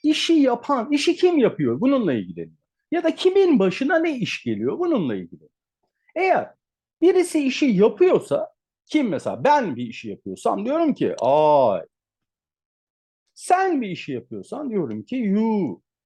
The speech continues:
Mesela sen okula gidiyorsun. You go to the school. Onlar,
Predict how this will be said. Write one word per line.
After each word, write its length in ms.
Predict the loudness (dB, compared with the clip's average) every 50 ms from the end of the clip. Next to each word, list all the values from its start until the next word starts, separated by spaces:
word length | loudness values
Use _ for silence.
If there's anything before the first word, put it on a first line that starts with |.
| _ _ _ _ _ _ -12
Mesela 340 | -10 -10 -8 -6 -6 -6
sen 180 | -4 -4 -4 -4
okula 360 | -2 -4 -2 2 4 4 4
gidiyorsun. 460 | 4 2 -4 -6 -8 -8 -10 _ -18
You 460 | -16 -12 -8 -6 -4 -4 -2 -4 -2 2
go 540 | 4 4 4 4 4 4 2 2 0 -2
to 200 | -2 -4 -4 -4
the 100 | -6 -8
school. 540 | -10 -12 -12 -10 -8 -6 -4 -4 -6 -6 -8 _ _ _ _ _ _ _ _ _ _ _ _ _ _ _ _ _ _ _ _ _ _ _ _ _ _ _ _ _ _ _ _ _ _ _ _ _ 0
Onlar, 840 | 2 2 2 2 0 0 0 2 2 2 0 -2 -6 -20 -20 _